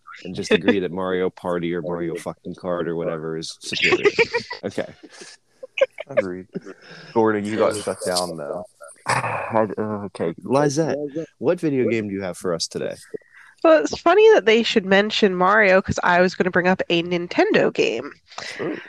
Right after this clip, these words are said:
Speaker 3: So my favorite series is The Legend of Zelda.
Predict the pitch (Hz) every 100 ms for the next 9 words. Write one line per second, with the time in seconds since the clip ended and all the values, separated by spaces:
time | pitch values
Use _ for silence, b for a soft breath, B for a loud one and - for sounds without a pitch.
0 | B - - - - 233 202 196 190 190
1 | 190 190 - 202 202 202 254 285 - -
2 | 208 196 196 175 - 196 175 170 165 170
3 | - 170 160 160 165 165 160 180 170 165
4 | 156 156 170 156 156